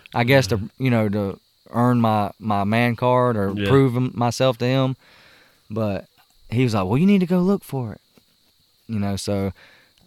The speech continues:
Speaker 1: 'cause I was shaking in the tree. I waited legit one hour before I ever got down because I was so afraid to jump that deer.
Speaker 2: Yeah.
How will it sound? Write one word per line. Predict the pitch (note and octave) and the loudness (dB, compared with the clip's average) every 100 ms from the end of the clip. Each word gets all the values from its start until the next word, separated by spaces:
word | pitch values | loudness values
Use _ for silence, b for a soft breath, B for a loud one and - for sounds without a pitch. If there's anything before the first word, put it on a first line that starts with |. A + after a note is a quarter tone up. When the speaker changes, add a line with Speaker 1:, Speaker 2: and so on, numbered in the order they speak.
| _ | _
Speaker 1:
'cause | A2+ | -2
I | A2+ D3 | 4 4
was | B2+ - | 4 0
shaking | - B2+ B2+ B2 | 0 2 2 2
in | A2 | 0
the | G#2 | -2
tree. | - A2 | -2 0
I | A#2+ D3 | 2 4
waited | C#3+ B2+ G#2+ F2+ - F2+ A2+ | 4 4 0 -4 -12 -20 -10
legit | A#2 A#2+ G2 B2 G#2+ | -2 -2 2 2 2
one | F#2 G#2+ B2+ | 0 2 2
hour | A#2+ G#2+ F#2 F2+ | 4 2 2 -2
before | F#2 - G#2 | -6 -4 -2
I | G2 | 0
ever | F#2 | -2
got | F2+ D2 | -4 -6
down | F#2 D#2+ D2+ - | -6 -8 -10 -8
because | G#2 A#2+ A2 | -4 -2 0
I | G#2+ | 0
was | G2 | -2
so | - A#2+ | 0 0
afraid | A2+ A#2+ G#2+ | 0 0 -2
to | F2 | -2
jump | G#2 C#2+ | -4 -4
that | E2+ D#2 | -6 -4
deer. | F2+ A#1+ - b b b b b | -6 -6 -12 b b b b b
Speaker 2:
Yeah. | F2+ E2 | -20 -18